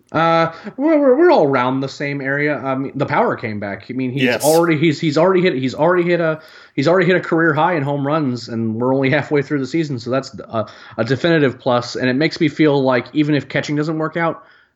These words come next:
Speaker 1: that if you were, if you had to move him to the outfield, that the bat would play. The problem <laughs> was, is, like, they moved him to the outfield and then he couldn't hit anymore, and that's just not what you wanna see from a good prospect at all. Um, catching, he's, you know, it's, it's still something he's working on, but, you know,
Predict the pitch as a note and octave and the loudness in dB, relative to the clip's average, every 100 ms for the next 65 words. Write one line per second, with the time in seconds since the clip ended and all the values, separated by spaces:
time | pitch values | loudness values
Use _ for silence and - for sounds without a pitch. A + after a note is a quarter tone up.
0 | _ B2+ C3+ B2+ C3 D3+ C#3 C3 C3+ C3 | _ -2 -2 0 -2 -2 -2 2 2 0
1 | C#3 C#3+ D3 C3+ C3+ A#2+ B2 A#2+ A#2+ A2+ | -2 -2 -2 -2 -4 -4 -10 -6 -4 -4
2 | - A#2+ G#2+ G2+ F#2+ G#2 G2+ G2+ - F#2 | -4 -6 -6 -8 -4 -4 -4 -14 -12 -14
3 | F2 - _ _ A2+ D#3+ D#3 - E3 C3 | -14 -20 _ _ -2 0 0 0 0 0
4 | C3 C3 C3+ C3+ B2 A#2+ B2+ B2 A#2+ B2+ | -2 -2 0 0 0 -2 0 0 0 -2
5 | A#2 A#2+ A2+ G#2 G#2+ A2 G2 G2 G2+ G2+ | -2 -4 -4 -4 -2 -2 -2 -4 -4 -2
6 | A2+ A2+ A2+ A#2+ A#2 G#2+ B2+ A#2 G#2+ C3+ | -2 -4 -6 -2 -2 -2 -2 -4 -2 -2
7 | A#2 G#2+ A#2 A2+ A#2+ G#2+ F#2+ F2 F2+ E2+ | -2 -4 -4 -2 -2 -4 -8 -8 -10 -12
8 | - - - - - G#2+ G#2 G#2 - - | -18 -18 -18 -14 -4 0 0 -2 -6 -20
9 | _ _ - C3+ A#2+ F3 E3+ G3 F3 E3 | _ _ -4 -2 0 -2 0 0 0 -2
10 | C#3+ - E3+ D3 D3+ - D3 C#3 - F3+ | -4 -2 0 0 0 -4 -6 -4 0 0
11 | G3 F3 D#3 C#3 D#3+ F3 D3 C3 B2+ A#2+ | 2 0 0 2 0 0 0 0 0 -2
12 | - _ _ _ _ _ _ _ C#3+ C3+ | -6 _ _ _ _ _ _ _ -2 0
13 | C3 C3+ | 0 -2